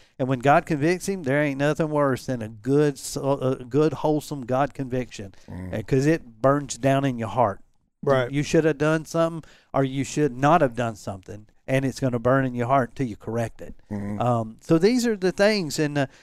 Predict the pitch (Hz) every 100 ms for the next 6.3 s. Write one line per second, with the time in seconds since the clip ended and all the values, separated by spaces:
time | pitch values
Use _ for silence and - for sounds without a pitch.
0 | - 135 - 165 175 - 175 156 - 151
1 | 139 139 135 143 - 120 104 - - 123
2 | 98 98 - 127 131 127 120 - 120 127
3 | 123 139 - 147 156 156 - _ _ 117
4 | 120 120 120 123 123 131 131 131 120 -
5 | 127 139 131 - - 127 117 107 - 135
6 | 139 139 -